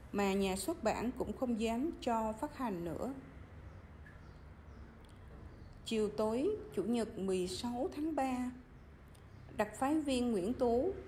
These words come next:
có điện thoại về tòa soạn chính luận, tường thuật tình hình Pleiku và kết luận rằng Hoàng Hôn chụp xuống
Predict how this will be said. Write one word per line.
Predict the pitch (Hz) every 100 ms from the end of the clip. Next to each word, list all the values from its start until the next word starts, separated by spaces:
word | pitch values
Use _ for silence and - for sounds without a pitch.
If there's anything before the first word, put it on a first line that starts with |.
| - -
có | - 233 262 359
điện | 226 151
thoại | 170 190 143 - 175
về | 190 180 180
tòa | 185 180
soạn | - 196 - - -
chính | - 240
luận, | 320 220 - - - - - - - - -
tường | 220 202 190
thuật | 214 180 -
tình | - 185
hình | 196 196 185 -
Pleiku | 240 240 247 247 247 233
và | 208 185 185 170 170 -
kết | 339
luận | 240 - 170
rằng | 190 180 175 - - - - - - - - - - - -
Hoàng | 214 196
Hôn | 196 247 247 240
chụp | 233 -
xuống | - 220 240